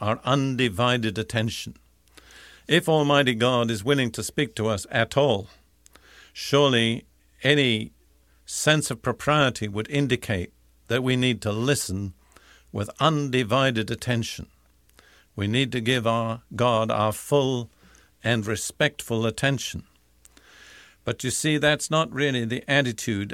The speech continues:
of many people today. Uh, because of the tremendous proliferation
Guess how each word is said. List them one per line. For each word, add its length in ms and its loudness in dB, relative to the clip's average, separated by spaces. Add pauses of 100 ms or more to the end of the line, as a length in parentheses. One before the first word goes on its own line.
of 160 -6
many 280 2
people 280 -4
today. 440 -4 (1160)
Uh, 200 -2
because 480 0
of 140 -4
the 80 -2
tremendous 580 -2
proliferation 1120 0